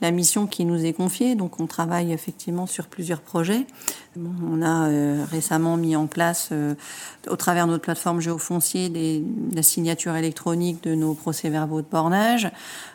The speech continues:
On reste, euh, toujours vigilant, euh, justement sur les, sur les différents outils qu'on,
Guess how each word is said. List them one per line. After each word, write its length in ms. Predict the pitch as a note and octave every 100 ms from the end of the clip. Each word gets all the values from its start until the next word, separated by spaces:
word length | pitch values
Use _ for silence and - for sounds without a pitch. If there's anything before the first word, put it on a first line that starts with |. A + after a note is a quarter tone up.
| -
On 180 | - F3
reste, 400 | F3+ G3+ - -
euh, 440 | F3 E3 D#3+ D#3 D3+ - - -
toujours 320 | - G#3 G#3 F#3+
vigilant, 720 | G3 F3+ F#3 G3 A3+ A#3+ A3
euh, 420 | F#3 F3+ F3 E3+
justement 400 | E3 - F3+ G3
sur 180 | - F3+
les, 220 | E3 D#3+
sur 200 | D#3+ E3
les 120 | D#3+
différents 540 | D#3+ E3 - E3+ E3+ E3+
outils 340 | E3 E3 G#3+
qu'on, 580 | G#3 - E3+ D#3+ D#3 D#3+